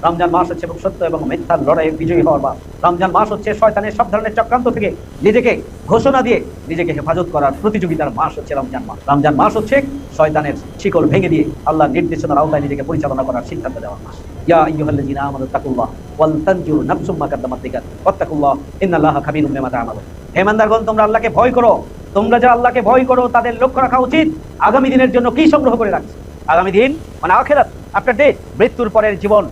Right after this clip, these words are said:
আমার মৃত্যু এখনই হতে পারে। আল্লাহ রাব্বুল আলামিন এই আয়াতের দ্বিতীয় অংশে বলছেন, আবারও বলছেন, "আল্লাহকে ভয় করো, ওয়াত্তাকুল্লাহ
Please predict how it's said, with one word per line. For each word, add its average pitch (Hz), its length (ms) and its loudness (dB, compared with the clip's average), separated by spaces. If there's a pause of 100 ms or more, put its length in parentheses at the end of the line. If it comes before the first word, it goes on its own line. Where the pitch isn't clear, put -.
(220)
আমার 156 140 2
মৃত্যু 175 220 2
এখনই 170 200 -2
হতে 147 140 -6
পারে। - 240 -16 (100)
আল্লাহ 165 120 4
রাব্বুল 185 160 4
আলামিন 202 280 2
এই 190 140 2
আয়াতের 220 220 4
দ্বিতীয় 220 240 -2
অংশে 226 160 0
বলছেন, 233 280 2 (320)
আবারও 233 260 4
বলছেন, 247 220 2
"আল্লাহকে 247 220 2
ভয় 254 140 4
করো, 254 100 4
ওয়াত্তাকুল্লাহ 269 600 4